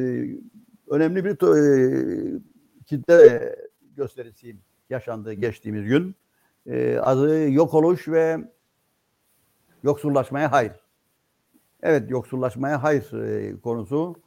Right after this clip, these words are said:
e, kanımca, e, i-, yeterince dile getirildi. Ama, e, yok oluşla ilgili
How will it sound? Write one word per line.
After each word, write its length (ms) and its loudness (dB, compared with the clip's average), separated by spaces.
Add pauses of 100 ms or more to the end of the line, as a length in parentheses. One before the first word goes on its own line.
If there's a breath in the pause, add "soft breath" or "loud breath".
(300)
e, 540 -8
kanımca, 540 -2 (140)
e, 800 -6 (800)
i-, 100 -2
yeterince 1200 2 (100)
dile 160 0
getirildi. 720 -6 (480)
Ama, 380 0 (140)
e, 120 -6
yok 240 0
oluşla 300 -4
ilgili 580 -2